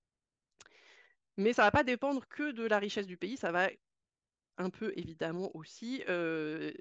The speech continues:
dépendre en fait de l'impact, euh, en termes humains de l'é-, de l'événement. Euh, bah, par exemple, euh,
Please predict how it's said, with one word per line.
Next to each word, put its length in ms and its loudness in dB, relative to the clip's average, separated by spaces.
dépendre 440 2
en 60 2
fait 160 0
de 140 0
l'impact, 800 0
euh, 680 -4
en 100 -4
termes 340 -2
humains 500 2
de 100 -6
l'é-, 240 -4
de 180 -4
l'événement. 560 -4
Euh, 240 -2
bah, 160 -4
par 140 -4
exemple, 420 -6
euh, 640 -6